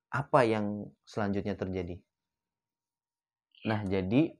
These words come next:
pada intinya memang ketika kita punya masalah atau kita punya problem, kita punya cobaan,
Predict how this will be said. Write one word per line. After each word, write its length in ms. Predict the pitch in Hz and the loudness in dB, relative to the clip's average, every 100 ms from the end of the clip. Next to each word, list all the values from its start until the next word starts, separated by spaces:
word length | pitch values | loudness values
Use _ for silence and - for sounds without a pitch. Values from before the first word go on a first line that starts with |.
| - | -4
pada 320 | 104 92 95 107 | -2 -2 -4 -4
intinya 480 | 107 98 104 127 139 | -4 -2 0 0 0
memang 720 | 113 98 95 113 147 160 147 _ _ - - - _ _ - | -2 -4 -6 -4 -4 -4 -10 _ _ -20 -20 -20 _ _ 0
ketika 320 | 107 107 104 | 2 2 0
kita 240 | 104 107 | 0 -2
punya 240 | - 107 104 | -2 -2 0
masalah 800 | 101 101 98 92 104 135 135 - | -2 -4 -6 -2 0 -2 -4 -8
atau 560 | 101 101 101 101 101 | -8 -4 0 0 0
kita 320 | 101 95 98 - | -4 -8 -8 -6
punya 320 | 95 95 90 | -6 -6 -6
problem, 640 | - 90 87 92 104 107 | -6 -6 -4 -4 -2 -4
kita 160 | 95 95 | -6 -6
punya 260 | - 92 87 | -6 -8 -6
cobaan, 640 | 90 85 - - 120 147 | -4 -4 -4 -4 -4 -6